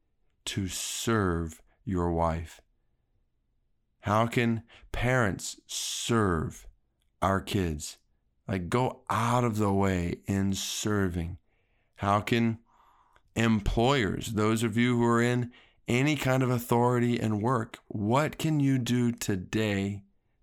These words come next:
to serve those who you lead in work, in the church? What, what relationships, what influence,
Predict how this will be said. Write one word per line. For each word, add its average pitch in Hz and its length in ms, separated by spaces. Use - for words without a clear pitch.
to 117 160
serve 107 1000
those 117 380
who 123 80
you 120 320
lead 113 720
in 107 340
work, 107 640
in 110 520
the - 100
church? - 680
What, 135 280
what 139 300
relationships, 120 1300
what 110 320
influence, 143 960